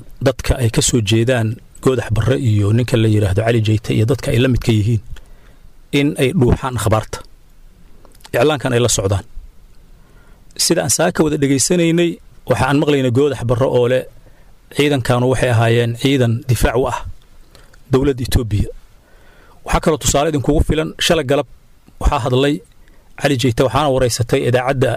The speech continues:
Ingiriiska ee loo yaqaano B B C af Soomaaliya ku hadasha. Waxaad maqlayseen su'aal bay weydiiyeen, la yiri, "Waxaan la soconnaa in, ee,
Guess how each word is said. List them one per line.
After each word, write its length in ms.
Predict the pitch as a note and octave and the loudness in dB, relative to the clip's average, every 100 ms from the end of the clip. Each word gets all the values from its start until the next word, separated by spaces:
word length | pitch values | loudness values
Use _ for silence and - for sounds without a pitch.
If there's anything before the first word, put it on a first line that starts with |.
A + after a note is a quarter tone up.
| - | -2
Ingiriiska 500 | B2+ B2 C#3+ - - - - - - - - - - - | 0 0 0 -2 -6 -18 -20 -20 -20 -20 -20 -20 -6 0
ee 140 | B2+ | 2
loo 160 | B2+ C#3+ | 2 0
yaqaano 480 | C3 - A#2 A2+ A2+ | 0 0 0 0 0
B 160 | D3+ C3 | 0 0
B 80 | A2 | 0
C 180 | - C3 | 0 -2
af 100 | - | 0
Soomaaliya 340 | B2 B2 A#2 | 0 2 0
ku 80 | - | 0
hadasha. 300 | G#2 F2+ - - - - - - - - - - - - | -2 -6 -6 -8 -16 -20 -20 -20 -20 -20 -20 -20 -20 -10
Waxaad 240 | - C3+ C#3 | -4 0 0
maqlayseen 340 | E3 D#3 D3 | 0 0 0
su'aal 240 | - D#3 D3+ | 0 0 2
bay 120 | C#3+ | 0
weydiiyeen, 520 | C3+ B2 B2 C#3 F3+ G3 - - - - - - - | 0 -2 2 2 0 -6 -20 -20 -20 -20 -20 -20 -6
la 140 | - C3 | 0 0
yiri, 340 | C3 C#3 E3 E3+ - - | 2 2 2 0 -6 -2
"Waxaan 360 | C3+ A#2+ C3+ C3 | 0 0 0 0
la 100 | D3 | 0
soconnaa 440 | - B2 B2+ B2+ D3+ | 0 0 2 0 0
in, 160 | D3+ D3+ - | 0 0 -6
ee, 580 | - B2 A2+ G#2+ G#2 A2+ | -2 0 0 0 -2 -4